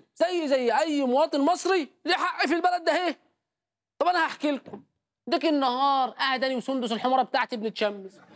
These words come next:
أنا بقرقش عود قصب وهي بتشرب فيب بطعم البرسيم. فجأة لقينا البلد كلها رايحة عند العمدة. إيه، الله أكبر، أصل أكيد العمدة ذبح وفي لحمة. قال لك: "يا جدع مش الدرجة دي، لحمة إيه؟ دي انتخابات العمودية وكل الناس لازم تروح تحط صوتها."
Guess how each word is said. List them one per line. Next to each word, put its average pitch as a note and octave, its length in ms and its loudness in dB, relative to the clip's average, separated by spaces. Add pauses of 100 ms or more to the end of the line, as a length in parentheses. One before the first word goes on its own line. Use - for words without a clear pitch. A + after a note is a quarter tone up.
(160)
أنا F#4 160 2
بقرقش E4+ 420 0
عود E4 160 0
قصب F4+ 300 0 (320)
وهي B3+ 200 2
بتشرب B3 420 -4
فيب B3+ 260 -2
بطعم B3+ 300 0
البرسيم. A3+ 540 -2 (360)
فجأة C#4+ 380 0 (180)
لقينا C4+ 240 0
البلد B3 320 0
كلها B3+ 200 2
رايحة A#3 180 -2
عند G#3 220 -4
العمدة. A#3 440 2
إيه، F4 400 0 (160)
الله F#4 380 2
أكبر، E4 380 -2 (600)
أصل A#3+ 160 -2
أكيد D#4 200 0
العمدة E4+ 320 2 (120)
ذبح F4 200 -2
وفي C#4+ 140 0
لحمة. D#4+ 400 -2 (480)
قال A#3+ 100 -2
لك: A3 60 0
"يا G#3+ 60 2
جدع A3 180 2
مش - 160 -6
الدرجة D3+ 420 0
دي، D3+ 120 -6
لحمة A3+ 300 -2
إيه؟ F3+ 340 0 (460)
دي D4 100 2
انتخابات C4 440 0
العمودية A3+ 560 0
وكل D4 360 0
الناس D4+ 600 2
لازم D4 240 -2
تروح D4 160 0
تحط C#4+ 300 -2
صوتها." C#4 420 -2